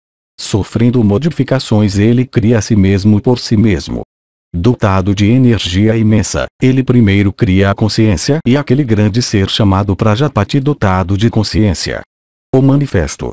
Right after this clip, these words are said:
ou Hiranyagarbha, é criado do imanifesto. Isto é chamado pelos eruditos de a criação do conhecimento.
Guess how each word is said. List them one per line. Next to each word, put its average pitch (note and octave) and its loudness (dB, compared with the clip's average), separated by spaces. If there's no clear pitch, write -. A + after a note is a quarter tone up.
ou A#2 4
Hiranyagarbha, G#2 0
é A#2+ 0
criado A2 0
do A2+ 0
imanifesto. G#2+ 0
Isto A#2+ 0
é G2 0
chamado G#2 0
pelos A2 0
eruditos G2 0
de G#2 0
a G2 0
criação A2 0
do F#2 -2
conhecimento. G2+ 0